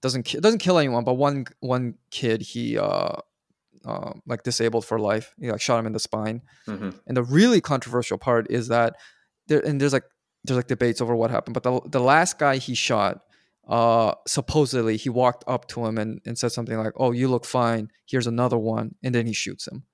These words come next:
Speaker 1: So that's where people were like, "Okay, I think they were with him if he was defending himself, but if you did shoot the other kid while he was basically unarmed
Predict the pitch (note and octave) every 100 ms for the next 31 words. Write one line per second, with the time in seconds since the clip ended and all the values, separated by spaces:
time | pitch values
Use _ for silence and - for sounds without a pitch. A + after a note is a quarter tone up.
0 | _ _ _ _ _ - - G3+ G3+ A3
1 | G3+ F#3 C#3+ D#3+ D#3+ D3+ C#3+ C3 D#3+ C#3
2 | B2 D#3+ - - - F#3+ F#3 E3 C#3+ G3
3 | G#3 D#3+ D3 C#3 - - D3 D3+ B2 B2+
4 | D3+ C#3 C3 A#2 - A2 A#2 B2+ - -
5 | _ _ _ _ _ _ _ - F3+ F3+
6 | F3 E3 D#3+ C#3+ C#3 C3+ - _ _ _
7 | _ _ - - F3+ D3+ - _ _ -
8 | D3 C#3 B2+ - - D#3 C#3 B2 C3 B2+
9 | A#2+ - C3 B2 - B2+ - C3+ - B2+
10 | A#2 A#2+ A#2